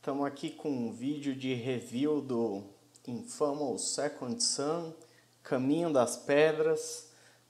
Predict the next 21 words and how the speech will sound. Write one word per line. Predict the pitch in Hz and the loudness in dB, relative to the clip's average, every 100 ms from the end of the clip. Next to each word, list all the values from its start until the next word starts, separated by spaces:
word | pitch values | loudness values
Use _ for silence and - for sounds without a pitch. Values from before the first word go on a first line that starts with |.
| - | -10
Agora | 120 123 139 | -2 2 2
que | 135 151 | 0 -2
eu | |
platinei, | - 143 135 131 120 120 147 151 | 2 4 4 2 -4 0 2 2
fiz | 143 139 127 | 0 -6 -8
cem | 135 123 | -8 -8
por | 123 113 | -8 -8
cento, | - 147 160 165 - 156 | -6 -4 -4 -6 -10 -8
vamos | 147 160 156 | -6 -6 0
falar | 160 151 | 2 2
um | 147 | 2
pouquinho | 147 143 - 143 | 0 -2 -2 -4
aqui | 135 147 | -4 -6
do | 135 131 | -4 -2
jogo | 131 139 139 | 0 0 -2
pra | 139 143 | -4 -4
você | 131 135 - 139 | -2 -2 -2 -4
que | - | -2
tá | 151 | -2
querendo, | 143 - 127 131 131 131 131 110 95 - - - - - - - - - _ | 0 0 -2 -2 -2 0 0 0 -4 -10 -20 -20 -20 -20 -20 -20 -20 -20 _
é, | - 117 120 120 117 117 110 110 107 | -2 0 2 4 4 4 2 -2 -4